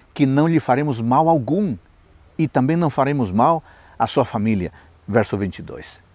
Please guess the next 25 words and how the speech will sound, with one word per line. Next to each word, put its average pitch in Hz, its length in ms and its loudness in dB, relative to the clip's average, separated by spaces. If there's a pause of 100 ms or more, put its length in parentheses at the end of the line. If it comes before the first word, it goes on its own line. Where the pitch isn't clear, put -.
(580)
Diante 185 380 6
das 143 220 4
injustiças 131 760 0
da 101 140 0
vida, 95 440 -2 (460)
nós 180 340 2
mesmos 139 680 2 (580)
precisamos 131 640 0 (180)
agir 113 360 6
com 143 180 2
justiça, 120 600 -2 (320)
porque 185 240 4
se - 160 4
agirmos 180 480 4
com 147 140 0
injustiça, 127 720 -2 (400)
demonstraremos 165 720 4
que 165 100 2
praticamos 180 760 2
o 220 60 4
mal 165 380 2 (280)
que 170 100 -4
condenamos. 104 600 0
Por 226 160 4
isso, 233 220 2